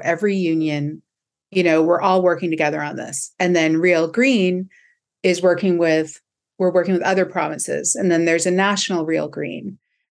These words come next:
And, you know, for example, the, one of the ways we're eliminating generators is by creating these permanent power drops in Vancouver. And that technology took us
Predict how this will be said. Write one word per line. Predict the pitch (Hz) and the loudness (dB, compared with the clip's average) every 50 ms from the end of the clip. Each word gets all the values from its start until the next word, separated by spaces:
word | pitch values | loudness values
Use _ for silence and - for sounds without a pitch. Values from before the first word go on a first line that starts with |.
| _ - | _ -2
And, | 185 180 170 165 165 175 - - | 0 2 2 2 0 -2 -4 -6
you | - 196 196 175 160 | -4 -4 -4 -2 -2
know, | 165 165 175 175 | -2 -2 -2 -2
for | - - 214 214 | 0 2 2 2
example, | 202 196 - 202 190 185 190 208 190 185 | 2 2 2 2 2 2 2 2 0 2
the, | - 180 170 165 165 - _ _ _ _ _ _ | 2 2 2 2 -2 -4 _ _ _ _ _ _
one | 196 202 202 208 | 2 2 2 4
of | 202 | 2
the | 208 196 | 2 4
ways | 190 185 180 175 - | 4 4 2 2 2
we're | 190 | 0
eliminating | 180 170 170 170 170 170 165 160 160 156 160 | 2 2 2 0 -2 -2 -2 -2 -2 -4 -4
generators | 160 233 240 240 233 196 175 165 160 160 160 151 | -2 -2 -2 0 0 -2 -2 -2 -4 -6 -8 -8
is | 165 151 - | -10 -12 -6
by | - 170 160 | -4 -4 -4
creating | 156 - - 190 170 165 165 165 165 | -4 -2 0 2 2 2 2 2 0
these | 165 151 156 160 156 - _ _ | 0 0 -2 -4 -6 -10 _ _
permanent | - - 180 170 165 160 160 | -4 -2 0 0 0 -2 -4
power | 156 - 175 170 170 165 | -2 -2 0 2 2 0
drops | 165 - 95 117 117 - - - - | 0 -2 -4 -4 -4 -4 -6 -6 -4
in | 180 170 | -4 -2
Vancouver. | 165 160 160 165 - - 247 240 - 165 - - - _ _ _ _ _ _ _ _ _ | -2 -4 -4 -4 -2 -2 -2 -2 -2 -4 -6 -8 -12 _ _ _ _ _ _ _ _ _
And | - 190 175 175 | -2 0 2 2
that | 190 202 214 214 214 | 2 2 0 -2 -4
technology | - 214 190 175 - - 196 196 214 214 190 180 185 - 175 156 147 147 165 196 - _ _ _ _ _ _ _ _ | -2 -2 -2 -2 -2 -2 0 0 2 2 0 -2 -4 -6 -6 -6 -6 -6 -8 -10 -14 _ _ _ _ _ _ _ _
took | - - 220 202 - - - - - _ _ _ _ _ _ _ | -6 0 0 2 0 0 -4 -14 -20 _ _ _ _ _ _ _
us | - 180 165 165 170 - - - - - | -2 -2 -2 -2 -2 -4 -4 -4 -6 -8